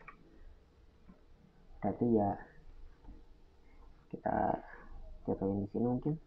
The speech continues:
Oh iya, lupa. I J K L ya. Nah, kita cobain ini, jatuhin dulu ya. Nah,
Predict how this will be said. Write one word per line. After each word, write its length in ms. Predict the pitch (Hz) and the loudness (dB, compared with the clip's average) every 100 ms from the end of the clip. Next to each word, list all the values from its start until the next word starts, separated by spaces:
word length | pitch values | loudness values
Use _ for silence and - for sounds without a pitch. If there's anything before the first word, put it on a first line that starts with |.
| - - - - - - - - - - - | -14 -20 -18 -18 -18 -20 -20 -20 -20 -20 -2
Oh 140 | 135 117 | 4 6
iya, 160 | 104 | 8
lupa. 400 | 101 101 - - - - - - - - - - - - - - - - | 8 6 4 2 -2 -14 -14 -14 -12 -12 -12 -12 -14 -16 -20 -20 -20 -6
I 160 | - 104 | 2 6
J 160 | 110 107 | 6 6
K 160 | - - - | 4 4 4
L 240 | 110 92 | 6 4
ya. 80 | - - - - - - - - - - - - - - - - - | 2 -4 -14 -16 -16 -14 -14 -16 -20 -20 -18 -18 -18 -18 -16 -14 -2
Nah, 160 | 98 85 - - - | 0 0 -6 -12 -2
kita 240 | - 104 | 2 4
cobain 320 | 98 98 - 117 | 4 6 8 8
ini, 240 | 107 123 | 6 6
jatuhin 400 | 104 - 101 104 | 4 2 0 2
dulu 320 | 95 92 104 | 4 6 6
ya. 80 | 117 - - - - - - - - - - - - - - - - - - - - - - | 4 -2 -16 -18 -18 -16 -14 -12 -14 -14 -16 -18 -20 -20 -20 -20 -20 -20 -20 -20 -20 -14 -10
Nah, 160 | - - | -8 -8